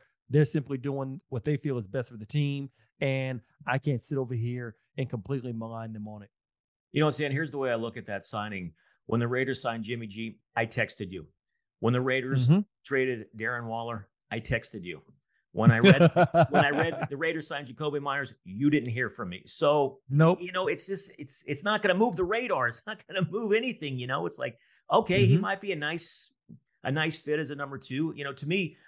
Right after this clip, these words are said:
Speaker 2: Hunter Renfrow is, even though you say he's a slot, he's the number two receiver to me. I think he was misused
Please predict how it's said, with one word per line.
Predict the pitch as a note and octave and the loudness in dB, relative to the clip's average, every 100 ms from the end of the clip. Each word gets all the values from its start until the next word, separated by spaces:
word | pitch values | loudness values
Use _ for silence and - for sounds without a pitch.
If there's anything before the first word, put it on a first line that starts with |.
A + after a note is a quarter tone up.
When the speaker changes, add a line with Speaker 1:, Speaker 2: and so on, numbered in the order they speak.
| - | -2
Speaker 2:
Hunter | E3 C#3+ | 2 4
Renfrow | D3 F3 C#3 A#2+ | 2 2 0 0
is, | G#2+ C#3 | -2 -2
even | D3 C#3+ | -4 -2
though | C3+ | -4
you | B2 | -4
say | A2 | -6
he's | D#3 A2 | -8 -6
a | |
slot, | - C#3 A#2+ | -2 -2 -2
he's | - G3+ | -2 -4
the | E3 | -2
number | D3 B2+ | -4 -4
two | D3 B2+ | -6 -8
receiver | A2+ B2 G#2+ | -8 -8 -8
to | - | -8
me. | A#2 G#2 | -6 -2
I | C3+ E3+ | 0 0
think | E3+ C#3+ | -2 -4
he | C3 | -4
was | G#2 | -6
misused | B2+ A#2 B2 B2+ A#2+ - | -8 -8 -6 -4 -4 -8